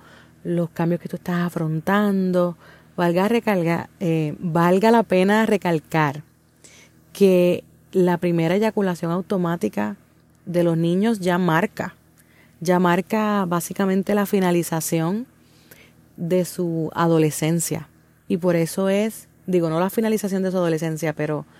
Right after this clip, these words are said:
pero digamos que ya pasaron muchísimos procesos y ya llegó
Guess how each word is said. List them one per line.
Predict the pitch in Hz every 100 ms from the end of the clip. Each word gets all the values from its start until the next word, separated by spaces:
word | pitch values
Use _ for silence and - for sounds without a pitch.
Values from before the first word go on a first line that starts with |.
| - - _ _ _ -
pero | 180 180
digamos | 170 165 165 208 214
que | - 208 185 170 160 156 143 - _ _ _ _ _ -
ya | 175 170 170
pasaron | 220 - 214 226 226 220 _ _
muchísimos | 180 180 175 165 - 190 208 262 262
procesos | - 208 196 208 170 160 151 - _ _ _ _ _ _ _ _ _ _ _ _ _ _ _ _ -
y | 196
ya | 180
llegó | 180 165 127